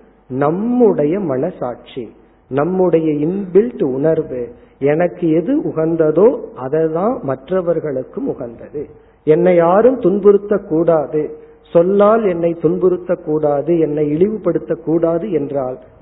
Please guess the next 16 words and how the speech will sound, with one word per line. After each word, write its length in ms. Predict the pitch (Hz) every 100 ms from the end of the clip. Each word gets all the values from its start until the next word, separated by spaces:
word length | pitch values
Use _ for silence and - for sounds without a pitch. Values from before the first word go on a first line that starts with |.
| 127
நானும் 540 | 139 151 185 196 262
இதை 220 | 175 147 214
மற்றவர்களுக்கு 880 | 139 - 165 143 135 120 117 - 220
செய்யக்கூடாது. 920 | 139 117 - - 123 120 110 - 123 - _ _ _ _ _ _ _
அப்ப 200 | 147 143
ஃபர்ஸ்ட் 420 | - 151 - - 202
ஷார்ட்ஸ் 420 | - 131 147 -
வந்து 280 | 131 117 175 - - _ _ _ _ _
தான் 320 | 147 139 160 156 151
தான், 280 | 143 143 117
தன்னையே 540 | - 143 175 180 175 190
அளவுகோலாக 920 | 165 131 156 160 160 139 131 117 - 117
வைத்தல். 520 | 123 104 - 127 120 _ _ _ _ _ _ _ _ _
இப்ப 200 | - 196
இரண்டாவது 640 | 175 233 285 262 208 190 170
வந்து 300 | 139 139